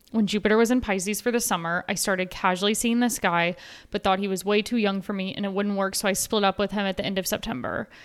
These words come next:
Fast forward to January this year, when Jupiter moved back to Pisces. I literally woke up one morning in tears because I missed him so much. The feelings came out of nowhere.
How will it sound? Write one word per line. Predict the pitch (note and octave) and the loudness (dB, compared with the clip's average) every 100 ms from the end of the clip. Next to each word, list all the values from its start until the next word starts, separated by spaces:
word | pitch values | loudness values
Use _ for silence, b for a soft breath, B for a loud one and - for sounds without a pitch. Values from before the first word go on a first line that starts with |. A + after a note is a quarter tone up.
| B - | B -2
Fast | - F#3+ - | 4 4 6
forward | B3 A#3 | 4 4
to | |
January | A#3 G#3 F#3+ F#3 F#3 | 4 4 2 2 0
this | F#3 G#3 F#3+ | 0 0 -2
year, | - C#3 A3+ - | 0 0 -2 -8
when | A2 A#2 F2+ - - _ _ - - | -8 -4 -4 -6 -10 _ _ -20 -6
Jupiter | G#3+ G3 F#3 | -4 0 0
moved | G3 F#3+ | 0 0
back | - - | 0 0
to | A3 | -2
Pisces. | F#3+ F#3 - A#2 A#3 - - _ _ - | -2 -2 -2 -2 -2 -4 -10 _ _ -2
I | G#3+ | 0
literally | G3+ G#3+ G#3+ G#3+ | 4 4 4 4
woke | G#3 G3+ G#3 | 4 2 2
up | G3+ - | 0 0
one | G3+ | 0
morning | G3+ G3+ G#3 | 0 0 0
in | G#3 | 0
tears | - G3 F#3+ | 0 -2 -2
because | F#3+ F#3+ F#3+ | -2 0 0
I | |
missed | F#3 F#3 | 0 -2
him | G3 | -2
so | F3+ A#3 G#3 | -2 0 2
much. | F#3+ F#3+ - - | 2 2 -2 -6
The | |
feelings | G3 G3+ F#3+ | -4 -2 -2
came | G3 G3 | -2 -2
out | F3+ | 0
of | F3+ | 0
nowhere. | A3 A#3 A3 G#3+ | 2 4 4 4